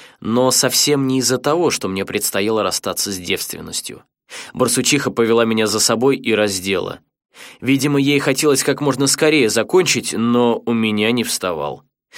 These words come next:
Барсучиха была не из тех, на которую у меня мог встать. «Ничего не получается», — сказала барсучиха.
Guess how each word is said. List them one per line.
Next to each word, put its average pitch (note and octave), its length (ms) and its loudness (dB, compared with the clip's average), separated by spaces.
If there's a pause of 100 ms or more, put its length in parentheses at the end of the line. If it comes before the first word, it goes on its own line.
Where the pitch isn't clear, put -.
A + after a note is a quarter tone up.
(160)
Барсучиха D#3+ 580 2
была F3 240 4
не F3 240 2
из - 140 0
тех, G3 300 2
на C3 120 2
которую C3 480 0
у C#3 40 -6
меня A2+ 280 2
мог B2 200 2
встать. - 400 -2 (1040)
«Ничего G3+ 520 0
не G3+ 100 2
получается», — D#3 760 0
сказала A#2 400 0
барсучиха. G2 720 -6